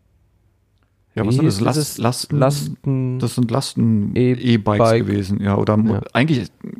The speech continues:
Speaker 1: die zählten zur Kategorie der, äh, E-Motorräder,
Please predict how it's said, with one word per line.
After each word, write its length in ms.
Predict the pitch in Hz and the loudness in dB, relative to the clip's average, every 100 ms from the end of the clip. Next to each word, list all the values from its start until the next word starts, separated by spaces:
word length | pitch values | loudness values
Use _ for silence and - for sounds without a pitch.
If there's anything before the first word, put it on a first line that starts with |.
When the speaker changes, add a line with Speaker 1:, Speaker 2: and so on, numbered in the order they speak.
| - - | -10 -4
Speaker 1:
die 120 | 120 | -4
zählten 360 | - - - 143 | -2 -4 -2 -4
zur 500 | - 131 120 117 117 | 0 2 2 0 -4
Kategorie 440 | - 120 110 110 139 | -6 -4 -4 -4 -2
der, 580 | 131 113 - 104 101 - | 0 0 0 -2 -2 -2
äh, 60 | 113 | 2
E-Motorräder, 760 | 123 147 156 160 143 147 190 | 2 2 0 0 0 -2 -4